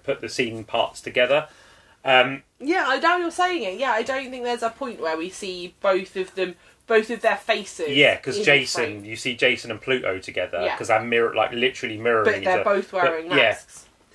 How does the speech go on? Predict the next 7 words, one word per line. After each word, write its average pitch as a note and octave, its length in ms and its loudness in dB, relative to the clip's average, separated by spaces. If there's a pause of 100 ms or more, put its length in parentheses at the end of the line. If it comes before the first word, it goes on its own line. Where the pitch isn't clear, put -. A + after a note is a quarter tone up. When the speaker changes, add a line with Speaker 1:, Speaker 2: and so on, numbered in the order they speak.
(400)
Speaker 1:
Um, C3+ 440 2 (360)
so F3+ 240 4
it's G3 260 0
really, G3 560 -2 (100)
like, E3 300 0 (380)
the E3 100 -2
performances D3 1000 4